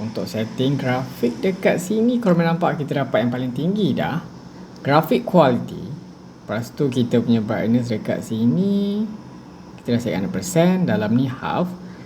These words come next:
Max frame rate kita dah set ke ultra high. Resolution high. Semua dah tekanan dah. Macam korang nampak kan. So,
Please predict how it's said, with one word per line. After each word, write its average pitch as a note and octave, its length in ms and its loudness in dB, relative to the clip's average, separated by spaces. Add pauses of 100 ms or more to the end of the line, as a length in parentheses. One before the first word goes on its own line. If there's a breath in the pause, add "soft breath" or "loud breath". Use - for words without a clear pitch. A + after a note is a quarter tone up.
(160 loud breath)
Max B2 240 2
frame C#3 240 4
rate A#2 80 2
kita B2 160 -2
dah A#2+ 80 -2
set F#2+ 120 0
ke G#2 80 -2
ultra - 280 -4
high. F3 400 -2
Resolution G#2 560 -4
high. D#3 400 2 (720 loud breath)
Semua F#3+ 480 6
dah D3 160 6
tekanan G#2+ 560 0
dah. - 240 -8
Macam F#2+ 240 -10
korang G2+ 240 -2
nampak - 140 -4 (100)
kan. - 60 -2 (840 loud breath)
So, F3+ 320 4